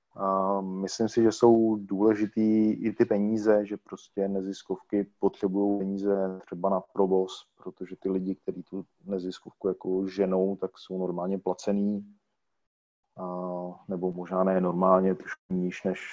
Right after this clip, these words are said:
jsme zvyklí my rozmazlení korporacema. A, takže, takže i na to jsou důležitý ty peníze.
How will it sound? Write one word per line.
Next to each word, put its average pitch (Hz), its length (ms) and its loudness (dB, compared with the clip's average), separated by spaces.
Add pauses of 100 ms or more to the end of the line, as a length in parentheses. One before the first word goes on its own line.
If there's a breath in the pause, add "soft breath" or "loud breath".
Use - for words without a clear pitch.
(100)
jsme 95 260 -4
zvyklí 92 560 -2 (140)
my 90 340 -2
rozmazlení 92 640 -2
korporacema. 95 840 4 (220)
A, 92 160 6
takže, 92 460 8
takže 101 200 8
i 101 40 10
na 98 80 10
to 98 100 4
jsou 107 160 10
důležitý 98 480 8
ty - 100 -2
peníze. 104 760 10